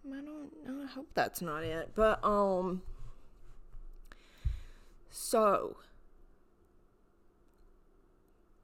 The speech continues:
they take A-, Anna's door at one point, and her door is gone for the rest of the movie 'cause she gets in trouble, and they take away her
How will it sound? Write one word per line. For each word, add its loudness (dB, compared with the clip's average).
they 6
take 6
A-, 8
Anna's 6
door 8
at 6
one 4
point, 0
and 4
her 8
door 10
is 4
gone 8
for 0
the 6
rest 4
of 2
the 2
movie 2
'cause 0
she 2
gets 6
in 4
trouble, 6
and 6
they 4
take 0
away 8
her 0